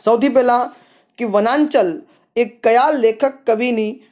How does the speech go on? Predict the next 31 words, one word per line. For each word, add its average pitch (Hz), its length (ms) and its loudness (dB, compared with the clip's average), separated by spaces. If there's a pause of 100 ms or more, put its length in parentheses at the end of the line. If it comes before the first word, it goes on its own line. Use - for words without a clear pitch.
(240)
સૌથી 277 500 -2
જાણીતી 214 840 -4
કૃતિ 220 280 -2
છે 254 100 -2
મિત્રો? 233 200 -2
યાદ 208 340 0
રાખજો, 226 360 0
જયંત 208 440 -2
પાઠકની. 180 500 -4
કોની 208 300 0
મિત્રો? 247 400 0 (320)
જયંત 202 480 0
પાઠકની. 156 460 -4
વીર 220 340 2
વલ્લભભાઈ 233 580 0 (640)
મિત્રો, 202 200 0
યાદ 247 180 2
રાખજો, 240 240 2
મહાદેવભાઈ 226 720 0
દેસાઈની 214 640 -2
બહુ 214 200 -6
ખૂબ 240 260 -2
જ 202 160 -2
જાણીતી 214 600 -2 (340)
કૃતિનું 262 400 -4
નામ 240 240 2
કહો 240 240 0
તો 226 140 -2
કયું 233 280 -2
છે 254 100 -4
મિત્રો? 247 300 -2